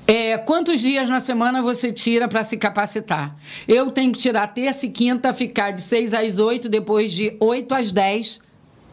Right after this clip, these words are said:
para estar fazendo parte desse contexto. Na sexta de manhã, eu tenho que, quando eu não tenho uma agenda, oito e meia da manhã, estar na outra rede. Na quarta-feira à noite, eu tenho que estar em outra mentoria.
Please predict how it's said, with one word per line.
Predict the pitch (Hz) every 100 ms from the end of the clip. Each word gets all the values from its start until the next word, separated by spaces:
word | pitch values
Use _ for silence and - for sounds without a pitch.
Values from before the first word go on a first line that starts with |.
| - -
para | 185 175 180 196 220 240 - _ _ _
estar | 185 - 196 190 202
fazendo | 220 185 196
parte | - 185 180 202
desse | 208 -
contexto. | 233 226 156 117 - - - - - - -
Na | 240 302
sexta | - 302 320 320
de | 240 277
manhã, | 269 254 262 285
eu | 285 277
tenho | 269 262 269
que, | 262 233
quando | 247 247 240
eu |
não | 233 226
tenho | 214 220 214
uma | 208
agenda, | 214 180 214 226 240
oito | 214 226 240
e |
meia | 214 214
da | 196 208
manhã, | 196 190
estar | 208 - 208
na | 214 196
outra | 214 220 220
rede. | 175 151 135 135 - - -
Na | 262 302
quarta-feira | 302 311 339 - 285 - 262 262 262
à |
noite, | 240 247 262
eu | 262
tenho | 254 254
que | -
estar | 247 240
em | 226
outra | 240 247
mentoria. | 240 247 240 214 165 143 143